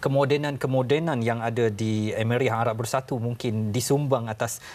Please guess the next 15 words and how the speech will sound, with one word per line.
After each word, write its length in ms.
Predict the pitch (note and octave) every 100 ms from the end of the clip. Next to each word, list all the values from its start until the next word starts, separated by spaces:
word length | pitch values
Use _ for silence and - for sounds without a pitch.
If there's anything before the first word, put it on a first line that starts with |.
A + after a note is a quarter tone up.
| -
keterbukaan 1200 | D3 - C3+ A#2 C3+ - C#3 - D3+ A#2 A2 -
hubungan 400 | B2 C3 B2+ A#2+
mereka 320 | A#2 A2+ A2+
dengan 240 | G#2 G#2 G2+ G#2
negara-negara 720 | G2 G#2 G#2 G2+ G2 G#2 G2+ G2+
barat 280 | C#3 C3+ -
dan 60 | A2+
sebagainya. 480 | - A2 G#2+ G#2 G#2
Jadi 300 | C3+ F#3 F#3 - - -
bagaimana 480 | C#3+ F3 C#4 E4 F#3+
agaknya 320 | C#3+ C3 C3
pandangan-pandangan 880 | A#2+ B2+ C3 C3 B2 B2 B2 B2 A#2+
ini 480 | A#2 D#3 E3+ D3+ C3
sebenarnya 760 | - B2 B2+ C3 D#3 D#3 A2+ B2
memberi 800 | B2 A#2 C3+ D3 C#3+ C#3 C3